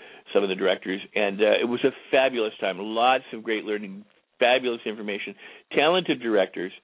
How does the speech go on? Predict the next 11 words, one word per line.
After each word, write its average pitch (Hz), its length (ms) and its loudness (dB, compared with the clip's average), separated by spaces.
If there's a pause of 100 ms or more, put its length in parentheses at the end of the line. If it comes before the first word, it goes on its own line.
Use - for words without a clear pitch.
(320)
and 123 320 0
talented 170 520 2
professional 123 640 0
actors 104 560 -2
were 95 80 -6
part 95 240 2
of 90 120 -4
this 90 200 -6
program, 90 420 2 (340)
helmed 135 400 2
by 90 340 2